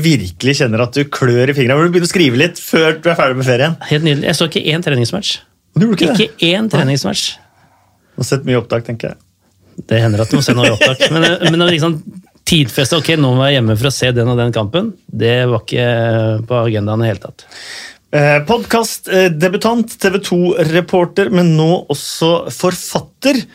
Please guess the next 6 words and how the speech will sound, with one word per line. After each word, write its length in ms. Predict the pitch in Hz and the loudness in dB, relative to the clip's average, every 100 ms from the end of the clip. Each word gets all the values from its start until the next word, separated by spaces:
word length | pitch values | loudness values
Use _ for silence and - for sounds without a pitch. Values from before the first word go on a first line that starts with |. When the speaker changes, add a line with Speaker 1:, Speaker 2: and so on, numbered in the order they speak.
| - - - _ | -20 -20 -20 _
Speaker 1:
Eh, 600 | 147 151 156 156 156 160 - _ _ _ _ _ _ _ | 2 4 4 4 4 2 -2 _ _ _ _ _ _ _
reporter 380 | 131 151 156 175 170 | -2 0 0 0 0
Sigurd 280 | 156 233 | 0 0
Kvalme 300 | 170 127 139 | 2 2 2
har 120 | 156 143 | 0 0
skrevet 400 | 156 131 147 | 0 0 0